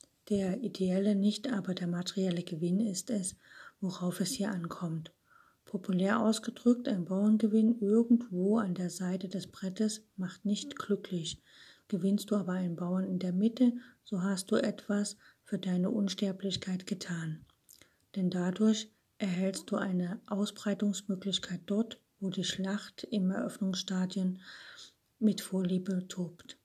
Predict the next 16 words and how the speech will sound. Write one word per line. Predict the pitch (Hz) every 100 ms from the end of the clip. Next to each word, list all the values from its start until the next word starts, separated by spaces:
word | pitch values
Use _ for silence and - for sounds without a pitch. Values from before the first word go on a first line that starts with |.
| _ 196
nämlich | 190 175 175 -
im | 226 -
Zentrum. | 185 165 - 165 160 _ _ - _ -
Ellenbogenfreiheit, | 214 247 240 226 220 214 - 202 202 190 190 185 - - -
wie | 196
die | -
Amerikaner | 208 175 170 160 160 185 180 180
sie | 185 208
lieben. | 165 160 160 160 - - - - - -
Lass | 202 -
deine | 196 180 175
Springer | - 214 233 247 247 247
in | 180
oben | 220 190 196
skizzierten | 185 - - - 190 185
Fällen | 180 190 190 202